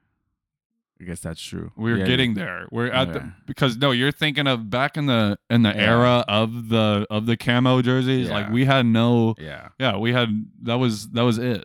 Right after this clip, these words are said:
Speaker 2: That was the only extra jersey we had on two K, it seemed like.
Speaker 1: That's
Speaker 2: 'Cause all,
Speaker 1: fair.
Speaker 2: even our, like, seventy-two throwbacks, they looked very similar to, like, the ones we were wearing then.
Speaker 1: Yeah.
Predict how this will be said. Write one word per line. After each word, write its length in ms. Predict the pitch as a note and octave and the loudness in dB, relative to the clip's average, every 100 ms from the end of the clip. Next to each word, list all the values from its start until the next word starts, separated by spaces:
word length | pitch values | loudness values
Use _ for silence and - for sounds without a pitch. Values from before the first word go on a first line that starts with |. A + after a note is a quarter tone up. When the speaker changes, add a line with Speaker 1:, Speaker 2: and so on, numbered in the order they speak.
| - | -6
Speaker 2:
That 80 | |
was 140 | A2 A#2 | -2 0
the 80 | A2+ | 2
only 260 | A#2 B2 | 2 2
extra 300 | A#2 A#2 - | 2 -2 -2
jersey 340 | G#2+ A2 A2+ G#2 | 0 2 0 -2
we 100 | G#2 | -2
had 120 | A2 | -2
on 140 | G#2 | -2
two 180 | G2+ A#2+ | -2 -4
K, 220 | G#2+ G2 | -4 -8
it 120 | G#2 - | -10 -12
seemed 300 | G2+ G2 F#2+ | -14 -12 -14
like. 300 | - - _ - | -16 -20 _ -12
Speaker 1:
That's 100 | D3 | -6
Speaker 2:
'Cause 140 | G#2+ | 0
all, 140 | A#2+ | 0
Speaker 1:
fair. 120 | A#2+ - - - | 0 -6 -16 -2
Speaker 2:
even 220 | C3 C3 | 2 4
our, 160 | B2+ A#2+ | 4 2
like, 180 | A2+ | 0
seventy-two 460 | - A#2+ A2 A2+ A#2 | 0 -2 0 0 0
throwbacks, 920 | A2 A#2 A#2+ A2+ G2+ G2+ - - - - A2+ | 0 2 2 2 -4 -8 -10 -10 -8 -6 0
they 140 | A2+ | 0
looked 340 | A2 A#2 G#2 - A#2 - - A#2 | 2 0 -4 -16 -20 -20 -18 -8
very 360 | A2 A#2 G#2 | 0 0 0
similar 480 | - A#2+ A#2+ G#2+ F2 | -2 -2 -2 -2 -4
to, 80 | G#2+ | -6
like, 240 | G2+ F#2 | -6 -6
the 80 | A2 | -2
ones 240 | G2+ G2+ | 0 0
we 60 | G#2 | 0
were 100 | G2+ | 0
wearing 300 | G2+ G2+ G2+ | 0 -2 -2
then. 320 | G#2 A2 F2+ - _ _ - | -4 -6 -10 -16 _ _ -8
Speaker 1:
Yeah. 320 | D#2 D2+ | -6 -6